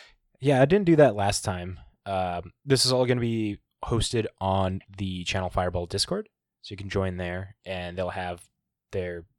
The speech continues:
Discord teams that you can join in, where it's like exclamation point team, and the teams are,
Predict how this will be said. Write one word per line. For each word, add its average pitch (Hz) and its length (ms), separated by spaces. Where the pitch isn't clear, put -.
Discord 101 440
teams 98 300
that - 100
you 92 60
can 95 80
join 92 220
in, 95 260
where 87 160
it's - 180
like 78 200
exclamation 90 480
point 87 280
team, 90 360
and 104 100
the 95 60
teams 123 300
are, 135 500